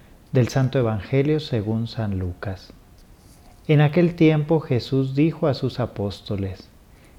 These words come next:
"¿Quién de ustedes, si tiene un siervo que labra la tierra o pastorea los rebaños, le dice cuando éste regresa del campo, 'Entra enseguida y ponte a comer'? ¿No le dirá más bien, 'Prepárame de comer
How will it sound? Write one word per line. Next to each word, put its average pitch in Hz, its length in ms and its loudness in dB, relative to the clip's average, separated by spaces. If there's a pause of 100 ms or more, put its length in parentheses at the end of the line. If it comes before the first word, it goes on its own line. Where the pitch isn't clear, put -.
(180)
"¿Quién 170 200 6
de 185 120 4
ustedes, 143 580 2
si 107 140 -4
tiene 127 380 0
un 120 140 0
siervo 110 500 -2
que - 140 -6
labra 113 460 0
la 95 240 -4
tierra 110 480 -2
o 95 60 -4
pastorea 110 680 -4
los 127 240 0
rebaños, 135 640 0 (460)
le 151 160 12
dice 151 280 6
cuando 151 280 2
éste 147 240 2
regresa 139 540 0
del 135 220 0
campo, 139 520 -4 (120)
'Entra 151 340 2
enseguida 143 600 0
y 113 60 0
ponte 127 380 -4
a 113 80 -6
comer'? 117 520 -2 (640)
¿No 165 120 6
le 190 160 8
dirá 165 200 2
más 156 260 -2
bien, 143 400 0
'Prepárame 143 680 -2
de 110 140 -4
comer 110 580 -2